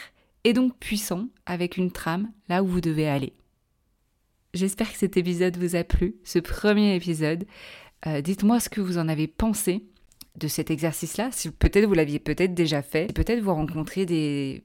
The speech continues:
des difficultés, hein, même, hein, c'est, c'est, c'est ok, hein, c'est pas toujours évident. Moi, je me souviens que il m'a fallu une bonne, euh, une bonne dizaine de fois, euh, avant de pouvoir écrire cla-, clairement, hein, mes désirs. J'avais vraiment peur au début de,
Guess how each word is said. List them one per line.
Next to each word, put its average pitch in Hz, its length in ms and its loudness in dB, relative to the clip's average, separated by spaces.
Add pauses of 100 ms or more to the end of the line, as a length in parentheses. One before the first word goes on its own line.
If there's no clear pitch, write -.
des 156 140 0
difficultés, 202 640 -2
hein, 208 80 0
même, 175 260 -2
hein, 175 140 -8
c'est, 143 220 -10
c'est, 147 260 -8
c'est 156 220 -4
ok, 156 200 -6
hein, 208 200 0
c'est 208 100 -10
pas 214 140 -4
toujours 185 280 -6
évident. 175 300 0
Moi, 180 240 0
je 165 100 -4
me 156 120 -2
souviens 175 320 -4
que 160 260 -4 (600)
il 165 80 -2
m'a 160 80 2
fallu 170 360 4
une 165 200 2
bonne, 208 260 4
euh, 156 200 2
une 143 240 -2
bonne 208 200 2
dizaine 180 320 0
de 165 100 -2
fois, 196 280 0
euh, 156 280 0 (140)
avant 165 300 -2
de 180 80 -2
pouvoir 170 300 -2
écrire 180 380 -4
cla-, 165 260 -6 (200)
clairement, 175 480 0
hein, 180 180 0
mes 160 160 0
désirs. 165 360 -2
J'avais 147 240 -4
vraiment 180 300 0
peur 170 260 2
au 143 60 -2
début 135 260 -4
de, 139 240 -8